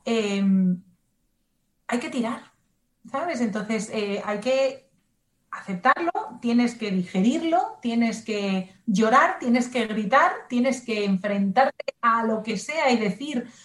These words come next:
"No puede ser que dos niñas pierdan tan jóvenes a,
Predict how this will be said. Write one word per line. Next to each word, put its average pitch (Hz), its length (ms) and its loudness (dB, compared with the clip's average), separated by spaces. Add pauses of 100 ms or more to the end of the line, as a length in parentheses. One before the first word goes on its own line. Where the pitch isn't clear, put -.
(100)
"No 247 180 6
puede 262 220 2
ser 294 220 -4
que 233 100 -2
dos 214 180 -4
niñas 254 380 -2
pierdan 240 340 0
tan 190 160 -2
jóvenes 233 520 0
a, 185 80 -6